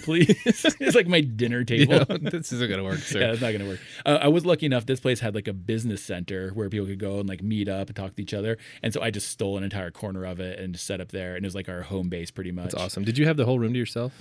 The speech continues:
Speaker 1: No, no. It was, it was, I was basically just at a counter on, like, the side of the room. Like,
Speaker 2: Right.
Speaker 1: there's, like, smaller rooms within this bigger room.
Speaker 2: I
Speaker 1: And
Speaker 2: know what
Speaker 1: then
Speaker 2: you're talking about, right in Sands.
Speaker 1: Yeah.
Speaker 2: Yeah, I
Speaker 1: Yeah,
Speaker 2: know.
Speaker 1: yeah, yeah,
Speaker 2: Yeah,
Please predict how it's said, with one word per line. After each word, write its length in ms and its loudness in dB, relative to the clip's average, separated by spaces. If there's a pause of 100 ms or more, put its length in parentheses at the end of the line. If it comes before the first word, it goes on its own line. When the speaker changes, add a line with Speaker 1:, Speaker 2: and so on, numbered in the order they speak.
(140)
Speaker 1:
No, 380 6
no. 220 2
It 20 2
was, 160 2
it 100 -2
was, 160 0 (140)
I 80 4
was 140 4
basically 300 2
just 120 -8
at 100 -6
a 40 -8
counter 580 -4
on, 100 -6
like, 140 -8
the 100 -10
side 260 -6
of 60 -6
the 80 -4
room. 280 0
Like, 80 0
Speaker 2:
Right. 80 0
Speaker 1:
there's, 240 2
like, 180 -2 (100)
smaller 440 -2
rooms 200 0
within 220 -4
this 160 -4
bigger 320 -4
room. 320 -2 (180)
Speaker 2:
I 60 -4
Speaker 1:
And 80 2
Speaker 2:
know 60 6
what 60 8
Speaker 1:
then 80 6
Speaker 2:
you're 40 -2
talking 240 2
about, 160 -2
right 180 0
in 120 -2
Sands. 580 -6
Speaker 1:
Yeah. 260 2
Speaker 2:
Yeah, 220 -2
I 60 -8
Speaker 1:
Yeah, 40 -4
Speaker 2:
know. 0 -
Speaker 1:
yeah, 140 4
yeah, 180 -2
Speaker 2:
Yeah, 140 2